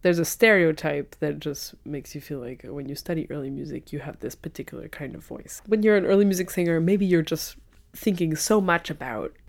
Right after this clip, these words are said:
ornamentation and history and historical practice and all kinds of really, really fascinating, amazing things that technique, the right way of singing, is not, is not your f-, the first thing on your mind. So I felt like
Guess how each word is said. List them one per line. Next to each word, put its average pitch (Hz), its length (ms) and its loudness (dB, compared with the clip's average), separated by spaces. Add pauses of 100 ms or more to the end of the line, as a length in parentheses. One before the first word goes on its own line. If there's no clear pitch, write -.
(320)
ornamentation 160 840 -6
and - 100 -12
history 151 640 -2
and 127 100 -10
historical 156 440 -4
practice - 680 -8
and 151 180 -4 (140)
all 233 220 6
kinds 180 260 0
of 151 160 -4
really, 156 300 0
really 151 280 -4
fascinating, 143 640 -6
amazing 143 400 -4
things 156 540 -2 (400)
that 175 260 2 (280)
technique, 175 480 0 (300)
the 156 200 2
right 156 280 0
way 156 180 -6
of - 100 -12
singing, 147 420 -4
is 143 140 -8
not, 151 420 -4 (680)
is 151 200 2
not 165 300 0 (100)
your 170 100 -2
f-, - 220 -12
the 175 100 0
first 160 240 0
thing 170 120 2
on 151 100 0
your 143 100 -4
mind. 160 360 0
So 190 120 4
I 170 120 6
felt 226 280 4
like 170 380 0